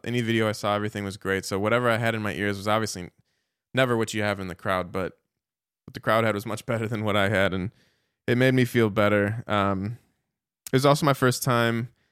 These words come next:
performing with Adrian. So Adrian Terraza Gonzalez is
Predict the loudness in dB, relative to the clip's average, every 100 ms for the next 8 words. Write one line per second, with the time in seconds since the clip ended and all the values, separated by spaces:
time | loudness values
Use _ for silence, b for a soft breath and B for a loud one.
0 | _ -10 -8 -2 0 0 -2 0 0 0
1 | -4 -6 -2 -2 0 0 0 -2 -4 -2
2 | 0 2 0 -4 -2 0 2 0 -2 -6
3 | -6 -8 -12